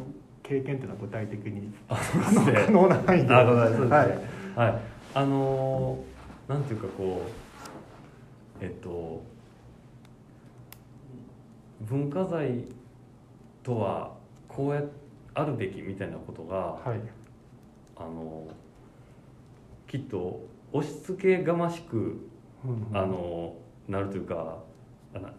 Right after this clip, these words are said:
Speaker 2: ちょっと違うな。ちょっと違いますね。えっと、違う。あの、立場が違う、
Speaker 1: うん、うん。
Speaker 2: あ、あの人に、
Speaker 1: うん。
Speaker 2: 一般論でおけると、立場が違う人に、
Speaker 1: はい。
Speaker 2: あの、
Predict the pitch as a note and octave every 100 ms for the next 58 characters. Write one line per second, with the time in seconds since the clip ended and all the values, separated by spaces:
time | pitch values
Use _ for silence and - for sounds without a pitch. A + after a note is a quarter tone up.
0 | - B2 - - F#2 F#2 F2+ - - A2+
1 | A2 A#2+ - E2+ - G2 F#2+ F#2+ F#2 -
2 | - - - - - - - - G#2+ -
3 | F2 E2+ - - B3 B3 C3+ G2 F#2+ F#2+
4 | - - - C3+ B2+ C#3+ C3 B2+ B2+ B2+
5 | - - C3 B2+ - A#2 A#2+ - - -
6 | F#2+ A2 G#2 - B2 A#2+ C3 A#2+ F2+ F#2
7 | F#2+ F#2+ F#2+ F#3+ G3 E3 A2 F#2+ - A2+
8 | G#2 G#2+ - E2+ B2 A2 A#2+ G#2+ - -
9 | - G#2+ G#2 G2 G2 G2 F#2+